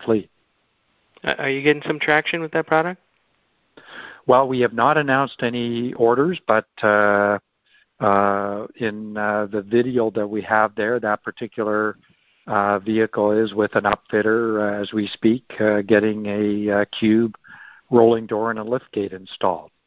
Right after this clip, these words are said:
Speaker 1: So stay tuned. We'll have more to talk about on that front in the near future.
Speaker 2: Fair enough.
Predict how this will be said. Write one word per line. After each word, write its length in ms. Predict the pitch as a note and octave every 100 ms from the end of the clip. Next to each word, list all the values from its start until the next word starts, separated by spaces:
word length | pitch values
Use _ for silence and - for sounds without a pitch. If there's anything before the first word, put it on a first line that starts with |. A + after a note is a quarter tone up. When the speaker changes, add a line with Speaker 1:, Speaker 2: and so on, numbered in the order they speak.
| -
Speaker 1:
So 300 | G2 F#2+ F#2+ _ _ - _ -
stay 260 | - A2+ A2
tuned. 320 | B2 B2+ A#2+
We'll 140 | G2+
have 240 | F#2+ G2 F#2+
more 340 | G#2+ G#2+ A2 -
to 360 | A2 G#2 G#2 G#2
talk 300 | A2+ G#2 -
about 240 | G2+ G2+
on 180 | G2+ G2+
that 220 | G2+ F#2+
front 320 | - F#2+ F#2
in 220 | G2+ F#2+ F#2+
the 120 | G2
near 260 | G2+ G2+
future. 460 | F#2+ - G#2 - E2 _ _ _ _ _ _ _ - _
Speaker 2:
Fair 220 | C#3 C#3
enough. 280 | D3+ F3 B2+